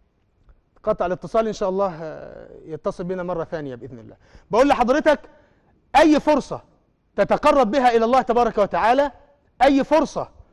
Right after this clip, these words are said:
تدخلك على ربنا عز وجل، اوعى تضيعها في هذا الشهر. واحد من السلف الصالح سمع عن رجل من العلماء الكبار نزل مكة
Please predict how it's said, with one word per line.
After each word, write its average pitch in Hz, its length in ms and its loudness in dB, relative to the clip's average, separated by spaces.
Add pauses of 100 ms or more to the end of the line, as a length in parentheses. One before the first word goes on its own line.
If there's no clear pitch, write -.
(400)
تدخلك 233 500 2
على 226 140 2
ربنا 233 300 0
عز 220 140 -2
وجل، 262 260 2
اوعى 240 220 0
تضيعها 196 340 0
في 202 100 -4
هذا 170 120 -2
الشهر. - 320 -14 (280)
واحد 240 300 0
من 208 100 -4
السلف 254 380 -4
الصالح 262 480 -4 (1120)
سمع 277 300 2
عن 202 240 -2
رجل 226 300 0
من 202 140 -6
العلماء 196 680 -2
الكبار 180 600 0 (560)
نزل 233 340 0
مكة 262 360 0